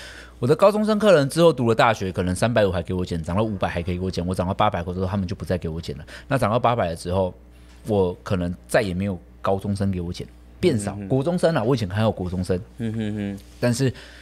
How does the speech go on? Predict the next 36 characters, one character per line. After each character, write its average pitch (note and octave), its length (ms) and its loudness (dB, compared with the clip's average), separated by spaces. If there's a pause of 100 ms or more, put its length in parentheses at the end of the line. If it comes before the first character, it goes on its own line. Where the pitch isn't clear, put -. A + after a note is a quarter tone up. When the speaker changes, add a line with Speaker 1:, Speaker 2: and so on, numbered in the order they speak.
(120)
Speaker 1:
十 B2+ 200 -2
年 D3+ 160 2
前 D3 160 0
那 C3+ 80 0
些 C3 140 0
国 G#2+ 180 -2
中 A#2 160 -2
生 A#2 140 0
都 A#2 100 2
长 E2 220 -6
大 F2 180 -2
了， D#2+ 160 -8
他 A#2+ 100 -2
们 B2+ 140 0
可 G2 120 0
能 E2+ 120 -4
因 A2+ 100 -2
为 A#2+ 80 2
我 G2 140 0
们 E2+ 100 -4
价 G#2 180 0
值 - 120 -8
观 F#2+ 160 -2
的 F2+ 80 -2
关 F2+ 160 -2
系， F#2+ 60 -4
他 G#2+ 120 -2
不 G#2+ 220 -2
一 - 20 -2
定 G2 140 -2
会 G#2 100 0
来 F2+ 80 2
找 E2+ 140 -4
我 E2+ 140 -4
减 D#2 160 -8
的。 D2+ 40 -14